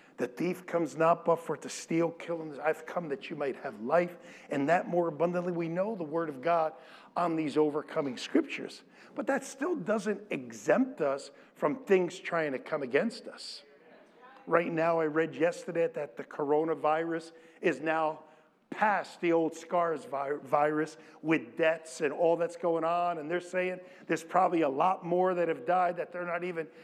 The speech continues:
talking about. Well, what are we doing about it? Are we speaking the word of God over our home? Are we taking out Psalm ninety-one and saying, "This ain't gonna happen here"?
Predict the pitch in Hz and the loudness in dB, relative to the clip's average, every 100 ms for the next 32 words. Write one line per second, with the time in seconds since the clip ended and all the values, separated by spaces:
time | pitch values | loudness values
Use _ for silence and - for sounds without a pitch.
0 | - _ - 226 247 - 156 120 110 - | -20 _ -6 -4 -4 -2 -4 -2 -6 -12
1 | - _ - 196 226 240 247 262 247 254 | -20 _ -4 0 2 2 0 -2 0 0
2 | 294 277 175 127 104 - - _ _ _ | 2 2 2 0 -2 -14 -20 _ _ _
3 | _ _ _ _ _ 180 175 175 139 - | _ _ _ _ _ 2 4 2 0 -2
4 | - - 143 - 170 156 143 165 160 120 | -6 -4 -4 0 0 2 4 2 0 0
5 | 135 131 160 - 180 170 185 185 165 185 | 0 0 -4 -2 -2 2 2 2 0 -2
6 | 220 294 339 277 - - - - - - | -2 -4 -6 -10 -14 -20 -20 -20 -20 -20
7 | - - - 196 165 165 - 180 170 190 | -20 -4 2 4 4 -2 -2 -4 -2 -2
8 | 170 196 220 - 196 214 214 208 214 214 | 0 0 -4 -2 0 0 2 0 0 0
9 | 208 185 202 240 208 - 202 196 185 - | -2 2 2 2 0 0 2 4 2 -4
10 | - - _ _ _ - - _ _ _ | -16 -20 _ _ _ -20 -20 _ _ _
11 | - - 262 262 233 170 233 - 233 180 | -6 0 0 0 -2 0 -2 0 0 2
12 | 254 285 | 2 2